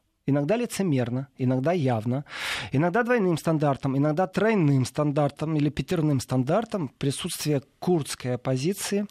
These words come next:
на территории Европы, Евросоюза, э, Германии. И, с одной стороны, вроде как П К К, Курдистанская партия коммунистов, рабочая партия, она признана террористической организацией,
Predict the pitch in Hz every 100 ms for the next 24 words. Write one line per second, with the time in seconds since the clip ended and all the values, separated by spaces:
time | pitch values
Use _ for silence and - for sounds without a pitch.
0 | _ 131 110 120 117 156 156 143 - -
1 | 123 110 120 170 143 120 113 110 - 104
2 | 139 175 185 - - - - - - -
3 | 123 120 117 113 117 127 123 143 180 175
4 | 139 - - 143 147 147 147 143 127 -
5 | - 156 160 180 - 160 160 160 170 151
6 | 143 - 175 - 165 - 139 113 113 -
7 | 117 - _ - - _ _ _ - -
8 | _ _ 156 135 147 156 135 - 135 -
9 | 131 - 123 135 147 131 - 113 - 127
10 | 131 120 - 107 123 110 - 117 143 139
11 | - 147 151 135 127 117 131 131 135 131
12 | - - 127 151 190 226 285 302 - 113